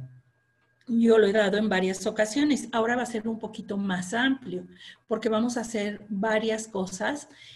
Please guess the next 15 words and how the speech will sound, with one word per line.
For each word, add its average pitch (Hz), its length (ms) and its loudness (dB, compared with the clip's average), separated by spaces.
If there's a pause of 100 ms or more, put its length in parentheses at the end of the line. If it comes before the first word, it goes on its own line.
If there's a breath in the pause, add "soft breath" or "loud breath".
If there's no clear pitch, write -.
(160 loud breath)
en, 180 720 -2
en 196 160 -2
este 185 300 -8
curso. 320 460 -4 (640 loud breath)
Y 294 180 6
este 381 260 2
curso, 349 540 4 (100)
este, 214 640 4
nos 226 320 2
va 254 60 2
a 269 40 4
ayudar 277 720 0
a 226 140 -6
conectarnos 240 920 -2
precisamente 190 1080 -4